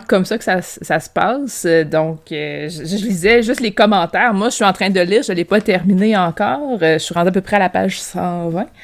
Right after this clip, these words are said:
euh, au moment où est-ce qu'on se rencontre. Mais je lisais les commentaires.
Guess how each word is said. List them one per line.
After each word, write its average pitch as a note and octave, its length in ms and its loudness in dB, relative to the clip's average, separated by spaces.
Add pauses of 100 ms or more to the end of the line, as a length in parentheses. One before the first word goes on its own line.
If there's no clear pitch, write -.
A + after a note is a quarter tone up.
(460)
euh, E3 500 4 (100)
au F3 60 -2
moment F3+ 220 2
où G3 120 4
est-ce F#3+ 100 2
qu'on F3 140 -4
se - 80 -14
rencontre. G#3+ 600 -6
Mais E3+ 240 2
je D#3+ 100 -4
lisais F#3 300 2
les G#3+ 120 -2
commentaires. F3 720 0